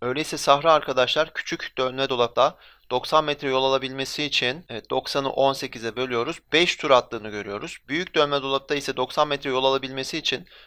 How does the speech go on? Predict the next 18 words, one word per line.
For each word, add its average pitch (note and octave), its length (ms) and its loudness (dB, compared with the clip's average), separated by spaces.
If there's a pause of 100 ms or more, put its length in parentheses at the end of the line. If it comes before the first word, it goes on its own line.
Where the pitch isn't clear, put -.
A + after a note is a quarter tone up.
(140)
otuza C3+ 400 2
bölüyoruz. B2+ 600 0
Üç F3+ 240 -6
tur C#3 120 -2
attığını A2 360 2
görüyoruz. G#2+ 440 -8
Toplam D3+ 400 4
attığı C#3+ 300 2
tur D#3 180 -6
sayısı A#2 360 -4
öyleyse A2+ 440 -4 (260)
sekiz - 540 -8
olmalı B2 600 2
diyeceğiz. - 460 -8 (100)
Evet, C3 220 -6
geçelim D#3 540 0 (320)
üçüncü C#3 400 -6
sorumuza. G#2+ 520 -4